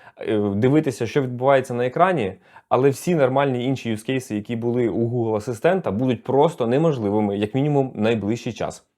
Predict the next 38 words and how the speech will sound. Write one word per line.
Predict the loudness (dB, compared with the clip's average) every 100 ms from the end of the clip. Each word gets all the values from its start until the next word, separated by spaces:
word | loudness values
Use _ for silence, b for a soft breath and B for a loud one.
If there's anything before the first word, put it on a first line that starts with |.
| -6
Ну, | -2
тобто | 0 0
так, | 0 0 0
вам | 0
доведеться | 0 0 -2 -2
обрати, | -2 -2 -4 -6
або | -2 0
ви | 0
використовуєте | -2 -4 -2 -2 -2 -4
Gemini | -6 -4 -4 -2 -4
як | -4 -6
свій | -8
асистент, | -8 -10 -6 -6 -4
або | -8 -2 -2
Google | 0 -2 0
Асистент, | 0 -4 -4 -4 -2
який, | -8 -4
очевидно, | -4 -2 -4 -4 0
перестане | -2 0 0 0 0
отримувати | -2 -4 -4 -6 -8
купу | -10 -6 -4
оновлень, | -2 -2 -2 -4 -6 B B B
і | -6 -6
всі | -8 -10 -6 -4 -4
зусилля | -6 -6 -4 -4
будуть | -4 -6 -8
кинуті | -6 -8 -8 -12
саме | -8 -8 -6
на | -6
Gemini. | -6 -8 -10 -14 _ _
Чого | -2 -2 2 -2
ж | -2 -10 -8
він | -4 -2 -4 -8
поки | -8 -8 -8
що | -8 -6
не | -2 -2
може | -2 -4 -4 -6
робити? | -6 -6 -10